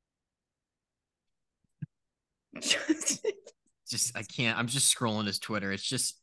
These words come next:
Speaker 2: oh my gosh. It's, you're, you're, like, watching this in real time, and you're, like, watching a grown man talk about another grown man. It's just, it's weird.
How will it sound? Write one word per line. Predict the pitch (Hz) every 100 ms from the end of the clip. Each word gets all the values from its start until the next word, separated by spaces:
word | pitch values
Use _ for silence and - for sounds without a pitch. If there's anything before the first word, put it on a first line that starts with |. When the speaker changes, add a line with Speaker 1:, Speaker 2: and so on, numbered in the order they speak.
| _
Speaker 2:
oh | 120 110
my | 90
gosh. | 85 95 95 - -
It's, | 110 -
you're, | 120
you're, | 123 131 127
like, | 120
watching | 123 120 127
this | 113 104
in | 107
real | 104 104
time, | - 107 104
and | 90
you're, | 95
like, | 90 92 - _ _ _ _ _ _ -
watching | 120 117 127
a | 104
grown | 92 113 113 104
man | 107 107 104 107 _ _ _
talk | - 113 107
about | 104 104
another | 104 107 104
grown | - 110 104
man. | 101 101 98 107 - _
It's | 101 -
just, | - - -
it's | - 107
weird. | 98 104 101 98